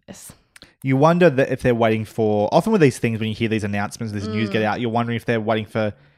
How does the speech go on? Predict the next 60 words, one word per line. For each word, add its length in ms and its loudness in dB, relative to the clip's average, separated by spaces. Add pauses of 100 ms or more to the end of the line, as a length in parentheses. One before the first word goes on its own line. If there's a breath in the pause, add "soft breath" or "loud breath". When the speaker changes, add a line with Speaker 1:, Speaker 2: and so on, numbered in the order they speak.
(140 soft breath)
Speaker 2:
the 100 0
reaction 520 -2
Speaker 1:
Yeah, 100 2
Speaker 2:
to 60 0
Speaker 1:
I 40 2
think 140 4
Speaker 2:
it 40 4
Speaker 1:
that's 220 -8
what's 140 -18
happening, 300 -10
Speaker 2:
and 80 0
Speaker 1:
yeah. 60 0
Speaker 2:
whether 160 4
they're 100 2
gonna 200 -4
greenlight 360 -2
it 60 -6
based 240 -4
on 60 -6
that 120 -4
or 60 -2
not. 340 -2
Speaker 1:
Mm-hmm. 100 -8
Speaker 2:
Um, 300 2
who'd 160 2
you 60 -4
say 140 0
was 120 2
involved 320 0
in 80 -4
creatively? 420 -2 (560 soft breath)
Speaker 1:
I 280 0
didn't, 520 -4
but 120 0
Rashida 420 -4
Jones 520 -8
is 120 -12
attached. 480 -16
Speaker 2:
I 40 -10
thought 240 -2
so. 280 -2
Speaker 1:
Mm. 280 -12
Speaker 2:
She's 180 -2 (180)
apparently 300 0
hot 140 0
property 260 2
at 40 0
the 60 -2
moment. 300 0
She's 160 -4
doing 160 0
this 100 -4
other 180 2
animated 300 -2
show 160 -2
we're 80 0
talking 240 -4
Speaker 1:
Yeah. 60 -4
Speaker 2:
about. 280 0
The 320 0